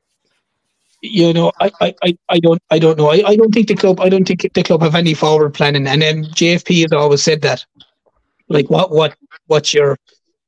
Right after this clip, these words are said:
what's your strategy going forward? What's your plan for the club? What's your plan for the development of the youth? What's your plan for the stadium? What's your plan for this? I'd say they haven't the Scoobies. I'd say they haven't a clue.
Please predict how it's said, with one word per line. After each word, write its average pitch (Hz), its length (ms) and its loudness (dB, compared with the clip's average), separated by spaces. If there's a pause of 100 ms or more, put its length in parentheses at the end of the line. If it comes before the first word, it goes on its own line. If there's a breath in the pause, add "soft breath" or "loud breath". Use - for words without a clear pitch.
(140)
what's 160 180 -2
your 160 60 0
strategy 147 500 -4
going 143 220 0
forward? 139 420 0
What's 143 220 -4
your 147 100 -2
plan 151 340 -4
for 143 120 -12
the 139 100 -6
club? 151 300 2
What's 143 260 -6
your 143 100 0
plan 151 340 -4
for 143 180 -4
the 135 120 -10
development 143 520 -2
of 139 80 -4
the 143 80 -2
youth? 147 300 -2
What's 139 180 -4
your 147 100 -2
plan 151 380 -2
for 139 280 -2 (640)
the - 60 -12
stadium? 156 500 0
What's 143 140 -2
your 147 80 0
plan 143 240 -4
for 139 120 -6
this? 151 200 -2 (640 loud breath)
I'd 214 120 0
say 240 120 0
they 208 100 2
haven't 185 160 2
the 156 60 2
Scoobies. 196 500 0 (1700)
I'd 160 100 0
say 208 160 0
they 202 100 2
haven't 202 240 2
a 190 40 -2
clue. 220 320 0